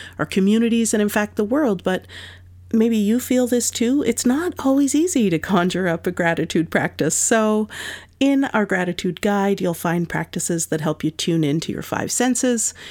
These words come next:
shift your focus toward joy and awe, and discover new ways to let gratitude come alive for you.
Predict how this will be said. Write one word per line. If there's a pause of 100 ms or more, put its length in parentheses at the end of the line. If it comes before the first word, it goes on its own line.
(140)
shift
your
focus
toward
joy
and
awe, (400)
and
discover
new
ways
to
let
gratitude
come
alive
for
you.